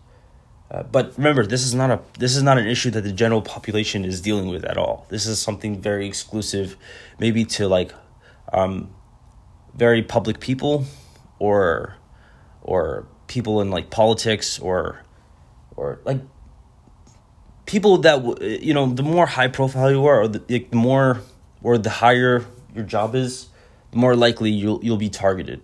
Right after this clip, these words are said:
for things. Um, so it is stressful also being up on, like, up there in the public view. It's very stressful. So, uh, this is really,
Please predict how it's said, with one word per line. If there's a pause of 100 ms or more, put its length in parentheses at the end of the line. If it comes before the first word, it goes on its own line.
(160)
for
things. (680)
Um, (220)
so (160)
it
is
stressful
also
being
up
on,
like, (320)
up
there
in
the
public
view. (480)
It's
very
stressful.
So,
uh,
this
is
really,